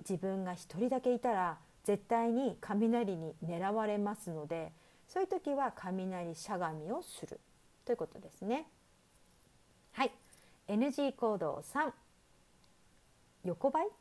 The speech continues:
腹ばい？あ、腹ばいです。腹ばいになる。腹ばいというのは、お腹を、えー、地面にくっつける。まあ、うつ伏せみたいになる。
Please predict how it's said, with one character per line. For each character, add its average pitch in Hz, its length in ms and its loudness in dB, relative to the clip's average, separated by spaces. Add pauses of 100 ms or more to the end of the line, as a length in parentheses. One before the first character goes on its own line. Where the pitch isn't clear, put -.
(360)
腹 202 220 0
ば 233 140 0
い？ 330 60 -2 (1400)
あ、 165 140 -2 (180)
腹 220 240 2
ば 208 140 2
い 185 80 2
で 170 100 0
す。 - 120 -16 (460)
腹 294 240 4
ば 302 140 4
い 294 80 2
に 269 100 2
な 226 140 2
る。 - 120 -6 (180)
腹 302 280 4
ば 359 140 6
い 349 60 2
と 359 140 2
い 349 80 6
う 370 80 2
の 240 140 2
は、 196 320 2 (640)
お 180 140 0
腹 196 380 2
を、 190 240 4 (640)
え 151 400 -4
ー、 165 40 -6
地 254 140 4
面 185 320 6
に 190 300 0 (200)
く - 120 -2
っ - 40 -14
つ - 100 -10
け 196 140 0
る。 233 240 -2 (680)
ま 170 280 -4
あ、 - 60 -20 (160)
う 190 80 -2
つ 220 140 0
伏 202 80 -2
せ 196 160 -4
み 190 120 -2
た 156 160 -4
い 135 40 -10
に 143 120 -12
な 147 140 -10
る。 240 180 -2